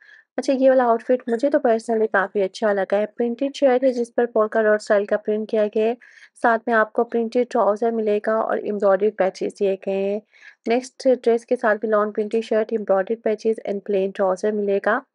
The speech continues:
अच्छा, इनकी डिस्काउंट प्राइसेस मैं सेपरेट से मेंशन कर दूँगी क्योंकि यहाँ पर मेंशन नहीं की गई। नेक्स्ट ये वाला ड्रेस भी अच्छा है, एवरेज डिज़ाइन है। इसके साथ एम्ब्रॉयडर्ड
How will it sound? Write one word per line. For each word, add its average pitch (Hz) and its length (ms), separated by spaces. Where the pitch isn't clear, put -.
अच्छा, 285 180
इनकी 294 400
डिस्काउंट 247 460
प्राइसेस 233 380
मैं 240 100
सेपरेट 226 360
से 233 120
मेंशन 214 420
कर 202 200
दूँगी 220 320
क्योंकि 208 280
यहाँ 196 240
पर 202 100
मेंशन 190 360
नहीं 202 280
की 220 160
गई। 233 260
नेक्स्ट 254 380
ये 233 300
वाला 233 200
ड्रेस 226 440
भी 226 320
अच्छा - 420
है, 254 220
एवरेज 240 360
डिज़ाइन 226 420
है। 233 180
इसके - 280
साथ 214 240
एम्ब्रॉयडर्ड 202 440